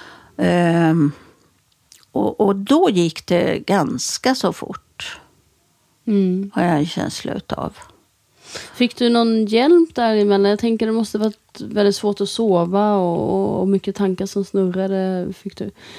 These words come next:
Speaker 2: fick du några tabletter eller
Speaker 1: Nej.
Speaker 2: terapi, eller?
Speaker 1: Nej.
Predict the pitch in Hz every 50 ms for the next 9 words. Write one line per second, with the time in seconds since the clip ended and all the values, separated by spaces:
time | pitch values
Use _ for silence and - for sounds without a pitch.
0 | - - _ - - - - 190 190 185 185 - 190 190 196 202 - - - -
1 | 214 208 208 202 196 202 196 196 196 190 110 - - 170 165 - - 110 107 107
2 | - - 208 - 202 196 202 - - 196 202 208 208 208 208 208 - 160 - -
3 | 117 - - 202 196 - - 180 185 180 160 143 - - - -